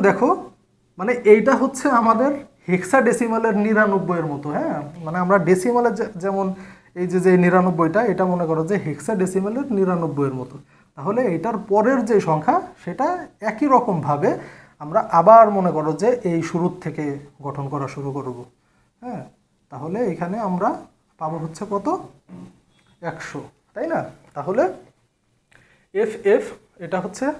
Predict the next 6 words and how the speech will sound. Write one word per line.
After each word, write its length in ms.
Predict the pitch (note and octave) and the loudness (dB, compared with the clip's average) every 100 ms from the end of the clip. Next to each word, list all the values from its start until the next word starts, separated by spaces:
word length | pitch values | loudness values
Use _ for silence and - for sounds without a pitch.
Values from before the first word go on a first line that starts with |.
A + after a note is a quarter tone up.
| - _ _ _ _ _ E3+ | -10 _ _ _ _ _ -6
এটার 220 | G#3+ B3+ - - _ _ _ _ _ _ _ _ _ _ - | -2 -2 -4 -20 _ _ _ _ _ _ _ _ _ _ 0
পরবর্তী 540 | A#3+ C#4+ C#4 C4+ C4+ F#3+ | 4 4 4 2 0 4
যে 80 | F3+ D#3 | 4 4
সংখ্যা, 280 | D#3+ D3 C4+ F#4 - _ - | -2 0 0 0 -4 _ -14
সেটা 220 | E3+ E3 F#3 | -10 -4 -2
হবে 160 | G#3 | 0